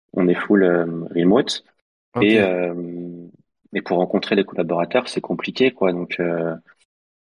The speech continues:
Speaker 1: euh, donc on, tous les ans, bien sûr, euh, pas pendant la covid, mais tous les ans, on réunit tous les, enfin, tous les collaborateurs, les collaborateurs qui veulent venir pendant une semaine, <clears throat> dans un lieu et dans un cadre assez, euh, sympa en général.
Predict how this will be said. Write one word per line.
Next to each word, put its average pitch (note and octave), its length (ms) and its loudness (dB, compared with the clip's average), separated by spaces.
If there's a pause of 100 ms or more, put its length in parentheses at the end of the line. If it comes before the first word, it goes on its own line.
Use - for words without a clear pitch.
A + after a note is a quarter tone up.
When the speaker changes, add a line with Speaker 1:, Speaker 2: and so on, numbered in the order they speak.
(140)
Speaker 1:
euh, E2+ 720 0
donc E2+ 200 -4
on, E2+ 300 0
tous - 160 -6
les F2+ 220 4
ans, A#2+ 240 2 (340)
bien F#2 160 0
sûr, F#2+ 340 2
euh, D#2+ 220 -8 (720)
pas F#2+ 100 -2
pendant F2 180 -6
la E2 80 -6
covid, G2 260 2
mais G2 140 4
tous - 160 -2
les F#2 140 4
ans, A#2+ 140 6
on G2+ 40 2
réunit F#2 300 0
tous - 140 -6
les, F#2 100 -2
enfin, D#2+ 320 -4
tous - 100 0
les G2 80 6
collaborateurs, F#2 600 2
les G2+ 140 4
collaborateurs G#2 680 2
qui - 220 -18
veulent E2 120 -10
venir G2+ 240 -4 (500)
pendant F#2 180 2
une F2 140 0
semaine, A2+ 440 -2 (360)
<clears throat> - 360 -10
dans G2 240 4
un F#2+ 80 4
lieu G2+ 320 8
et F2 60 4
dans F2 200 0
un F2 80 -6
cadre F2+ 340 -2
assez, F#2 400 0
euh, E2 160 -2 (1000)
sympa A2+ 360 0
en B2 100 4
général. F#2 560 0